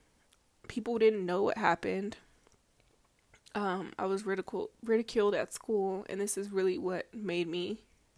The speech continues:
you know, start cutting and things like that. I was called a hoe and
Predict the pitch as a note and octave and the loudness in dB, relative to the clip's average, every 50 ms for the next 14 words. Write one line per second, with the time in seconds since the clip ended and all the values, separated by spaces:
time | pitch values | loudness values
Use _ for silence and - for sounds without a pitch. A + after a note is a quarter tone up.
0 | _ _ _ _ _ - - - - - _ _ _ - - G#3 G3 E3+ G3 A3 | _ _ _ _ _ -20 -20 -20 -20 -20 _ _ _ -8 -6 -4 -2 -2 -4 -4
1 | - - G#3 - - - - F#3 F3 F3 E3+ - - F3 F3 - - F3+ - - | -2 -2 -2 -2 -2 -4 -4 -4 -4 -6 -8 -8 -8 -8 -8 -8 -8 -8 -6 -6
2 | F3 E3 E3 - - G#3+ G3+ - - - - - - G#3+ - - A#3+ A#3+ A#3 A3+ | -4 -4 -4 -6 -6 -8 -8 -8 -8 -6 -8 -8 -8 -6 -2 0 2 2 2 2
3 | A3+ A3 G3+ G3 G3+ | 2 2 0 -2 -4